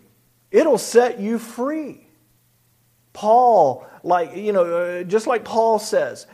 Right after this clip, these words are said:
freedom comes with responsibility. Paul tells the Galatians, "Christ has set you free, stand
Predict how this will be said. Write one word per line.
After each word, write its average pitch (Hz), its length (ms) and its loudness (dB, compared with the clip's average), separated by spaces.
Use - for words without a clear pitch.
freedom 240 540 0
comes 190 540 -6
with 165 420 -6
responsibility. 131 1200 -8
Paul 196 240 0
tells 180 280 -2
the 156 100 -6
Galatians, 127 720 -6
"Christ 175 560 -6
has 120 160 -12
set 175 400 -10
you 135 80 -10
free, 208 580 -10
stand 185 680 -6